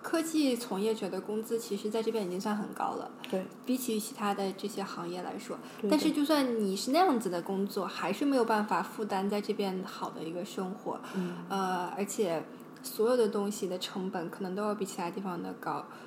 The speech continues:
Speaker 1: 所以当一个人可能有家庭的时候，所想的东西就不一样了。可能你搬到，比如说像之前的亚利桑那，你可能几分之一的成本就可以活得一样的生活，所以大家，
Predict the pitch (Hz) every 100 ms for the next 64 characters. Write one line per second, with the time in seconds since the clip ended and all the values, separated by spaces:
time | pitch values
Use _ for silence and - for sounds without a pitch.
0 | - - 233 214 220 220 220 208 220 208
1 | 196 196 202 196 196 190 254 269 202 196
2 | 202 180 - 180 - - - - - 202
3 | 208 - 226 165 175 208 220 214 202 220
4 | 196 190 196 190 165 160 - - - -
5 | - 233 220 240 214 190 208 226 233 233
6 | 226 196 170 - 190 202 240 233 247 214
7 | 214 220 202 202 208 196 196 196 185 180
8 | 165 190 196 196 196 190 214 208 226 233
9 | 254 254 269 233 - 170 180 180 190 214
10 | 214 185 196 - - 190 190 214 208 -
11 | - - - - 190 233 247 214 202 -
12 | 208 214 175 151 - - - - - 220
13 | 220 202 190 220 214 214 202 220